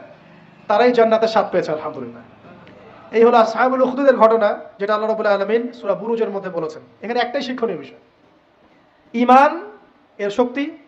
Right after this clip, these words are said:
একজন বে-, একজন ছোট্ট বালকের মধ্য দিয়ে কিভাবে আল্লাহ রাব্বুল আলামিন পুরো নেশনকে হেদায়েত করতে পারেন, এবং আল্লাহ রাব্বুল আলামিন সমস্ত পরিকল্পনার উপরে মহা পরিকল্পনাকারী, এবং আল্লাহ সুবহানাহু ওয়া তাআলা তাদেরকে চিরস্মরণীয় করে রেখেছেন কোরআনের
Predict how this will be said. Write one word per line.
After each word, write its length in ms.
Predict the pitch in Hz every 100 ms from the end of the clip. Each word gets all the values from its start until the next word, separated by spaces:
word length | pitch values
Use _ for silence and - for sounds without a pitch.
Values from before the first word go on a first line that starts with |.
| _ _ _ _
একজন 500 | 247 247 220 277 262
বে-, 180 | 226 240
একজন 340 | 240 233 269 247
ছোট্ট 320 | 320 330 302
বালকের 460 | 262 240 247 247
মধ্য 280 | 220 233 240
দিয়ে 180 | 247 233
কিভাবে 300 | 240 233 226
আল্লাহ 260 | 214 220 214
রাব্বুল 200 | 202 196
আলামিন 380 | 190 208 208 208
পুরো 140 | 208
নেশনকে 380 | 190 190 233 220
হেদায়েত 260 | 196 214 208
করতে 200 | 208 220
পারেন, 280 | 208 214 - - - _ _ _ _ _ _ -
এবং 160 | 202
আল্লাহ 160 | 208 240
রাব্বুল 200 | 247 247
আলামিন 280 | 240 247 254
সমস্ত 580 | 233 247 311 302 -
পরিকল্পনার 720 | 285 254 262 277 262 262 262 240
উপরে 260 | 240 247
মহা 300 | 214 196 233
পরিকল্পনাকারী, 680 | 233 226 220 220 220 202 202 - - - _ _ _ _ _
এবং 160 | 202 202
আল্লাহ 220 | 220 262
সুবহানাহু 420 | 254 220 240 220
ওয়া 100 | 226
তাআলা 320 | 214 202 214
তাদেরকে 320 | 220 202 214 233
চিরস্মরণীয় 760 | 254 294 294 254 254 285 294
করে 160 | 262 240
রেখেছেন 360 | 226 226 220 - - - -
কোরআনের 280 | 214 220